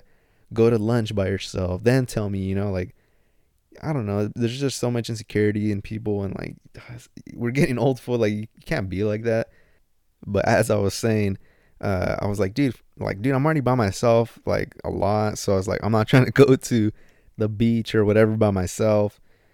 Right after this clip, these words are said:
Uh, I was just really hoping. And I was, uh, one of my friends too, she was telling me, like, a while back, like, "Oh, let's go to, um, what's that freaking thing that they do at Universal Studios, like, that horror,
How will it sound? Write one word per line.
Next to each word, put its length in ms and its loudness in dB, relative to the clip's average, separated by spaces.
Uh, 240 -4
I 120 0
was 160 2
just 140 -6
really 240 2
hoping. 280 0
And 100 2
I 60 4
was, 240 2
uh, 400 4
one 160 0
of 60 2
my 100 2
friends 380 -4
too, 360 0
she 180 -2
was 120 -2
telling 360 0
me, 120 -4
like, 220 -6
a 180 -2
while 280 2
back, 360 0
like, 220 -4
"Oh, 280 -4
let's 260 -2
go 160 2
to, 260 2
um, 400 -4
what's 160 -10
that 160 -6
freaking 360 -6
thing 220 0
that 160 -2
they 80 2
do 120 2
at 60 2
Universal 400 0
Studios, 460 0
like, 140 0
that 160 0
horror, 520 2